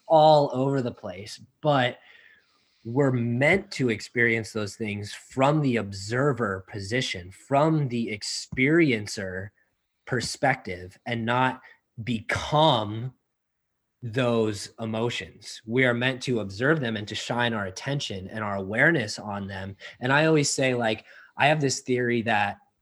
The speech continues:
uh, emotions and the stories that come with them carry data. They, they carry actual data that when we sit with them and we're present with them and we shine our awareness on them,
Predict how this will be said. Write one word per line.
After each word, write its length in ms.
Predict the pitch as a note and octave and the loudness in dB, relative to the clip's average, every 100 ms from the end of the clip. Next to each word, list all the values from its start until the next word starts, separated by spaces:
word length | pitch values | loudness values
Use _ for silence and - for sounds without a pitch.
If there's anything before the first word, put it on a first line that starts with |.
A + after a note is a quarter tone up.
| _ - | _ -10
uh, 300 | A2+ G#2 - - _ _ _ - | -4 -4 -6 -12 _ _ _ -4
emotions 880 | B2+ B2 B2+ C3+ - B2+ A2 A2 G#2 | -2 0 2 2 0 -2 -2 -6 -10
and 200 | - A#2+ | -8 -6
the 60 | A2+ | -6
stories 500 | - B2 A#2+ A#2+ G#2+ | -4 -2 0 0 -2
that 200 | G#2 - | -4 -4
come 160 | A#2 | -6
with 120 | A#2 | -4
them 300 | G2+ G2 G2 G2 - _ _ | -6 -6 -8 -12 -20 _ _
carry 680 | - C3+ C#3 C#3 A#2+ G#2 G2+ _ - G#2 | -8 -2 0 2 2 0 -6 _ -14 -8
data. 400 | A#2+ A#2+ A#2+ - - _ | -2 -2 -2 -8 -16 _
They, 240 | - A#2+ - - | -6 -6 -6 -12
they 180 | A#2+ A2+ | -8 -8
carry 760 | - - C3+ D3+ D#3 C3 B2 _ _ - | -10 -4 0 4 4 2 0 _ _ -6
actual 420 | B2 D3 - C#3 | 0 0 0 -2
data 520 | A#2 A#2+ B2 G2+ F2+ - _ - | 0 0 0 -2 -8 -16 _ -2
that 200 | A#2+ A2+ | 2 2
when 200 | A#2+ A#2+ | 0 0
we 180 | A#2+ A2 | -2 -2
sit 420 | - - D3 D#3+ | -4 -2 -2 -2
with 160 | C3 G2+ | -4 -6
them 320 | F#2 F#2+ G#2 | -8 -8 -10
and 120 | A2+ | -8
we're 80 | A2 | -6
present 500 | G2+ - B2+ A#2+ G#2+ | -6 0 0 0 -6
with 160 | G#2 F#2 | -10 -10
them 300 | F#2 F#2 A2+ _ _ _ - | -10 -10 -14 _ _ _ -6
and 240 | B2+ A#2+ | -4 -2
we 320 | A2+ A2+ G#2+ | 0 0 -2
shine 460 | G2+ - A#2 A#2+ A#2 | -4 -4 0 0 0
our 180 | A2 G2+ | 0 -2
awareness 640 | G#2+ G2+ A2 B2 B2 G#2+ - | -4 -4 -2 0 -2 -4 -6
on 320 | G#2 C3 C3+ | -2 -2 -2
them, 340 | F#2 F#2 G2 | -4 -10 -12